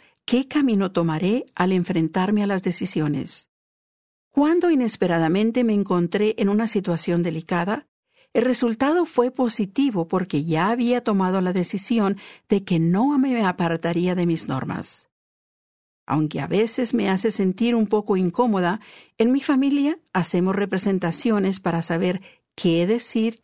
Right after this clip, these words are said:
o qué hacer al enfrentar tentaciones. Emmeline P, catorce años, Wyoming, Estados Unidos.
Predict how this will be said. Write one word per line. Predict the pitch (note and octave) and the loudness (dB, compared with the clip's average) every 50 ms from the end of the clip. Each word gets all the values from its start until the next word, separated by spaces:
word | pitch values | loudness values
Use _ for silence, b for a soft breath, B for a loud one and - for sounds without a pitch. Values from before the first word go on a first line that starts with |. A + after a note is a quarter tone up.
| _ _ | _ _
o | - E3+ D#3 D3+ - | -2 -2 -2 -2 -2
qué | - E3+ E3+ F3 F3+ | 0 0 2 2 2
hacer | F#3 F#3+ F#3 - - G#3+ G#3 G#3+ - _ _ _ _ _ - | 0 -2 -2 -2 -2 -2 -2 -2 -6 _ _ _ _ _ -4
al | - F#3+ G3 | -2 0 2
enfrentar | G#3 G3 F#3 F#3 E3+ F3 E3+ E3+ E3+ E3 D#3 D#3+ | 2 2 0 0 0 0 0 0 0 -2 -2 -2
tentaciones. | - - E3 E3+ E3 E3+ E3 - - D#3 D#3+ D#3 D3+ D3+ D#3+ - - - _ _ _ _ _ _ _ _ _ _ - | 0 0 -2 0 0 -2 -4 -4 -4 -4 -2 -2 -4 -4 -6 -8 -12 -18 _ _ _ _ _ _ _ _ _ _ -2
Emmeline | - G3+ G#3 A3 A3+ A#3 A#3+ B3+ C4+ D4+ - _ _ _ - | 0 2 2 2 2 2 2 0 0 -2 -4 _ _ _ -2
P, | - D#3+ C#3+ C#3+ - - _ | -2 -2 -2 -2 -6 -10 _
catorce | - E3+ D#3+ - E3 E3 D#3+ - F3+ E3+ F3 | -4 -4 -2 0 -2 -2 -2 -2 -2 -2 0
años, | F3 F#3 G3+ G3+ G#3 G#3 A3 | 0 0 0 0 0 -2 -4
Wyoming, | F3+ F3 D#3+ D3+ D#3 E3 F#3+ G#3 A#3 B3 D#4 - - | -2 -2 -2 0 0 0 0 0 0 -2 -4 -4 -4
Estados | - E3+ - - F3 D#3+ D#3+ E3+ E3 - | -6 -6 -4 -4 -6 -4 -4 -6 -6 -4
Unidos. | E3+ E3+ D#3 E3+ F3+ - F3+ - - - - _ | -4 -4 -4 -4 -6 -8 -10 -12 -14 -18 -20 _